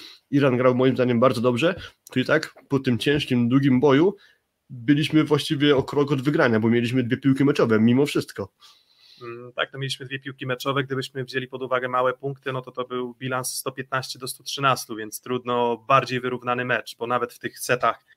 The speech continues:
Speaker 2: wygrywanych przez nas, przegrywanych potem przez Iran, no gdzieś to się wszystko uśredniło do takiego meczu fifty fifty. E, tyle tylko, że, no, to nie miało być tak, że my, to miał być mecz fifty fifty i nawet Iran grający dobre mecze, no, nie powinien chyba,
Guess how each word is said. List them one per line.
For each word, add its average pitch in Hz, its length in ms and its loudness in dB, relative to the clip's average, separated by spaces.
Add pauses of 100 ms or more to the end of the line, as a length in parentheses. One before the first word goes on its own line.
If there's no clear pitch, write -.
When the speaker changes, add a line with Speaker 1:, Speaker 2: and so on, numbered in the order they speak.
(180)
Speaker 2:
wygrywanych 131 540 0
przez 127 240 -6
nas, 123 220 -4
przegrywanych 123 560 -4
potem 123 240 -10
przez 120 240 -12
Iran, 131 200 -2
no 127 100 -6
gdzieś 131 220 -6
to 135 80 -10
się 127 140 -12
wszystko 135 500 -2 (260)
uśredniło 147 680 0
do 139 160 -2
takiego 139 340 -4
meczu 147 520 -2
fifty 147 300 -8
fifty. 143 460 -8 (400)
E, 127 180 2
tyle 147 220 2
tylko, 151 260 -4
że, 143 320 0
no, 143 280 0
to 143 160 -8
nie 147 120 -2
miało 165 220 4
być 131 180 -4
tak, 135 160 0
że 131 120 -6
my, 131 100 -4
to 131 140 -2
miał 131 200 0
być - 160 -10
mecz 131 200 -6
fifty 135 260 -16
fifty 143 340 -8
i 123 180 -4
nawet 135 440 0
Iran 139 240 2
grający 127 460 -6
dobre 123 280 -4
mecze, 123 280 -4
no, 131 80 -4
nie 131 120 -4
powinien 131 360 -4
chyba, - 420 -6